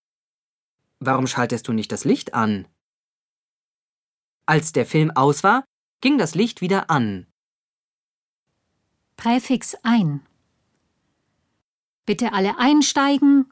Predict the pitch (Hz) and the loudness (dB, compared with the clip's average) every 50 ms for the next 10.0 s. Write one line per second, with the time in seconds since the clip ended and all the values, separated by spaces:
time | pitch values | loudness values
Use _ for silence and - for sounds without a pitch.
0 | _ _ _ - - 330 349 349 349 285 277 302 262 - - - - 247 254 254 | _ _ _ -4 0 2 2 4 2 2 0 0 -2 -2 -2 -2 0 0 2 0
1 | 247 240 - 262 233 240 - - 220 180 180 175 160 - - - _ _ _ _ | 0 0 0 -2 -2 -2 -2 -2 -2 -2 -2 -4 -8 -12 -14 -14 _ _ _ _
2 | _ _ _ _ _ _ _ _ _ _ _ _ _ _ _ _ _ _ _ _ | _ _ _ _ _ _ _ _ _ _ _ _ _ _ _ _ _ _ _ _
3 | _ _ _ _ _ _ _ _ _ _ _ _ _ _ _ _ _ _ _ _ | _ _ _ _ _ _ _ _ _ _ _ _ _ _ _ _ _ _ _ _
4 | _ - 254 226 - 285 294 311 311 - 277 - - 277 262 254 247 - 240 269 | _ -4 -4 -2 0 -2 0 0 0 0 -2 -2 0 2 2 2 2 2 2 4
5 | 311 330 277 220 185 170 - 170 165 190 - _ _ _ _ _ _ _ _ _ | 4 4 4 2 2 -2 -2 -4 -6 -8 -10 _ _ _ _ _ _ _ _ _
6 | _ _ _ _ _ _ _ _ _ _ _ _ _ _ _ _ _ _ _ _ | _ _ _ _ _ _ _ _ _ _ _ _ _ _ _ _ _ _ _ _
7 | _ _ _ _ _ _ _ _ _ _ _ _ _ - 240 254 240 254 247 226 | _ _ _ _ _ _ _ _ _ _ _ _ _ 0 2 2 2 2 2 0
8 | 220 - - 262 247 269 285 277 269 - - 254 247 240 - - 247 226 - 240 | -2 -2 0 2 4 4 4 4 2 0 0 -2 -2 -2 -2 -2 -4 -2 0 0
9 | 226 214 - 233 262 285 277 247 214 - 240 214 262 247 208 196 175 165 160 160 | 0 2 4 4 4 6 4 2 2 2 0 -2 0 0 0 0 -2 -4 -6 -10